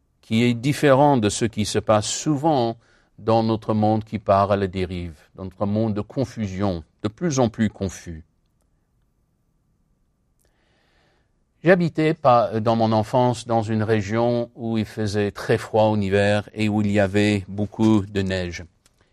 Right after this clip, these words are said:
Il fallait saler les routes pour faire fondre la glace et cela salissait les voitures. Les voitures devenaient très sales et ça valait pas la peine vraiment de les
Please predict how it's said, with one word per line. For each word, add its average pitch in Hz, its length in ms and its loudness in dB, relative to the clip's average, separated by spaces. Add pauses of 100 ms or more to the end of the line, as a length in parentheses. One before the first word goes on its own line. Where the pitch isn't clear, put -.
(160)
Il 95 80 -10
fallait 104 280 0
saler 104 480 0
les 98 140 0
routes 123 480 -2 (400)
pour 87 120 -6
faire 92 180 -2
fondre 110 360 -6
la 85 120 -6
glace 113 520 -6 (480)
et 123 180 0
cela 117 320 2
salissait 120 800 2
les 110 120 0
voitures. 87 580 -4
Les 87 80 -4
voitures 113 380 0
devenaient 110 320 0
très 117 240 -4
sales 101 340 2
et 107 60 -2
ça 143 140 2
valait 160 220 4
pas 175 160 2
la 151 140 4
peine 156 320 -2
vraiment 131 300 0
de 117 120 0
les 113 380 2